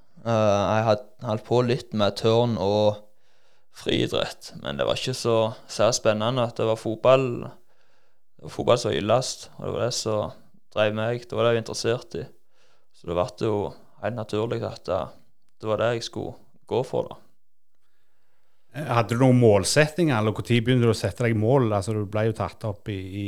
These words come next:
Speaker 2: A-stallen og var med på to-laget, eh, og så videre til Bryne. Eh, var det, det sånn da og den gang at du skulle være sånn,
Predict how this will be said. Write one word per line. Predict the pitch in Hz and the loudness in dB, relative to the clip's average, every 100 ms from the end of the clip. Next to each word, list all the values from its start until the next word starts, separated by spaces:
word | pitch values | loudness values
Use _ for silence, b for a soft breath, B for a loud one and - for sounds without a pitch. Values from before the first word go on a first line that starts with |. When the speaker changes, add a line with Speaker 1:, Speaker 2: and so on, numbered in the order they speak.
| 95 | -2
Speaker 2:
A-stallen | 98 104 - 107 104 | 0 0 -2 -2 -2
og | 95 | -4
var | 90 | -4
med | 95 | -4
på | 98 - | -4 -4
to-laget, | 104 110 110 104 101 | -2 0 -2 -4 -6
eh, | 92 92 92 95 | -6 -6 -6 -8
og | |
så | 92 110 | -8 -6
videre | 90 85 104 95 | -6 -4 -4 -4
til | 98 95 | -4 -4
Bryne. | 87 104 110 98 b b b b b b - | -4 -2 -2 -4 b b b b b b -8
Eh, | 110 104 101 101 95 98 98 101 95 95 | -4 -2 -4 -6 -8 -12 -14 -20 -20 -6
var | 104 107 131 | 0 4 6
det, | 143 | 6
det | 117 | 4
sånn | - 127 113 | 4 4 6
da | 113 127 | 6 6
og | 117 | 6
den | 131 147 | 4 4
gang | 165 120 | 4 4
at | 95 - | 0 -4
du | 107 | -6
skulle | - 107 110 | -4 -2 0
være | 104 | 2
sånn, | 104 | 2